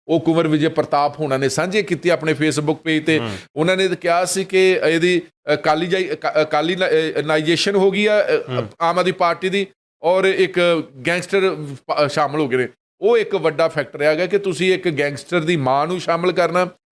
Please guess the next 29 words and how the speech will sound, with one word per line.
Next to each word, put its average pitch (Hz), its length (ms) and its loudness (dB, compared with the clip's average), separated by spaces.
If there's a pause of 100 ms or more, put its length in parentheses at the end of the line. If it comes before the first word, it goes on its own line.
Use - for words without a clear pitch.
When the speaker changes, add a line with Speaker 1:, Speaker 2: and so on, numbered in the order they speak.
Speaker 1:
ਇੱਕ 190 180 0
ਗੈਂਗਸਟਰ 151 420 0
ਨੂੰ 202 140 0
ਸ਼ਾਮਲ 175 260 0
ਕਰਨ, 190 200 0
ਜਿਹਦੇ 180 180 2
ਖਿਲਾਫ 165 340 0 (120)
ਪਰਚੇ 170 360 -2
ਆ, 127 160 -2 (220)
ਨੋਟੋਰੀਅਸ 214 600 2
ਕਿਸਮ 180 360 -2
ਦੇ 185 80 2
ਲੋਕਾਂ 165 300 0
ਨੂੰ 170 160 0
ਆਮ 147 160 2
ਆਦਮੀ 151 140 0
ਪਾਰਟੀ 147 320 -2
ਨੇ 143 100 -6
ਸ਼ਾਮਲ 139 280 -2
ਕੀਤਾ। 156 400 0 (220)
ਔਰ 190 120 2
ਅਕਾਲੀ 185 360 0
ਦਲ 196 180 2
ਦੇ 196 100 2
ਜਿਹੜੇ 196 220 0
ਚੱਲੇ 190 320 2
ਹੋਏ 190 180 4
ਕਾਰਤੂਸ 147 840 -2
ਆ 123 200 0